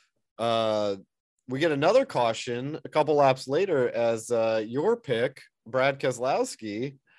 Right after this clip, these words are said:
uh, and Ryan Blaney getting into it on lap one oh four to bring out the seventh caution of the day. Keselowski got loose. Uh, really nothing Ryan Blaney could do. He, Keselowski got loose, went up towards the wall. Blaney nowhere to go, slams right into him.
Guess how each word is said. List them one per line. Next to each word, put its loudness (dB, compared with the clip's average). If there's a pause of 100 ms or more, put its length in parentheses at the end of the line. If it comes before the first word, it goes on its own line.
(380)
uh, 4
and -2
Ryan 0
Blaney 0
getting -2
into -4
it -2
on -2
lap -6
one -2
oh 0
four 0
to -4
bring -4
out -4
the -8
seventh -2
caution 0
of -2
the -2
day. 0
Keselowski -4
got -2
loose. -4 (480)
Uh, 6
really 4
nothing 0
Ryan -2
Blaney -2
could -8
do. 0
He, -2 (180)
Keselowski -2
got 0
loose, -4
went -6
up -6
towards -4
the -8
wall. 0
Blaney -6
nowhere -4
to -8
go, -4
slams -8
right -4
into -6
him. -6